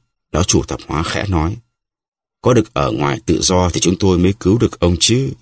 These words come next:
D'Artagnan khẽ trả lời. "Nếu chúng tôi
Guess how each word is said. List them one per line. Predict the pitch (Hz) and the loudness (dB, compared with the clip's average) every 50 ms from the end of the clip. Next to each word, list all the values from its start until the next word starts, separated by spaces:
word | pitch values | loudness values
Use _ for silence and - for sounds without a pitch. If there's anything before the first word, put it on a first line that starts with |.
| _ _ _ _ _ _ _ _ _ - | _ _ _ _ _ _ _ _ _ -6
D'Artagnan | - - - 90 80 82 85 85 85 78 71 | -4 -2 -2 0 2 2 2 2 2 0 -2
khẽ | - - - - 90 | -4 -8 -4 -4 -2
trả | 107 - - 71 - | -2 -2 -4 -6 -6
lời. | 67 67 60 - 67 - - _ _ _ _ _ _ _ _ _ - | -6 -6 -6 -8 -10 -14 -16 _ _ _ _ _ _ _ _ _ 0
"Nếu | 87 87 | 2 2
chúng | - 131 113 - | 2 2 2 2
tôi | - 107 107 101 | 4 4 4 4